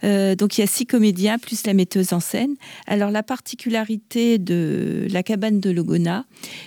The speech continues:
c'est que le de-, le dénouement, personne ne sait le dénouement, sauf trois personnes. Les deux écrivaines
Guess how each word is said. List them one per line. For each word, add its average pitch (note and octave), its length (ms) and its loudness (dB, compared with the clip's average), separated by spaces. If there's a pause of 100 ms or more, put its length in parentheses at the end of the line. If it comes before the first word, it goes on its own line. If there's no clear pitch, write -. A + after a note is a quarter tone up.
(120)
c'est - 260 2
que G#3 420 4
le F#3+ 280 4
de-, A3 400 4
le G3 180 4
dénouement, A3+ 640 6 (320)
personne C4+ 480 2
ne G#3+ 100 6
sait A3+ 200 2
le G#3+ 140 4
dénouement, F#3 580 4
sauf - 260 -4
trois - 160 -6
personnes. F#3+ 480 -6 (280)
Les F3 180 2
deux G3+ 420 2 (100)
écrivaines F3+ 520 -2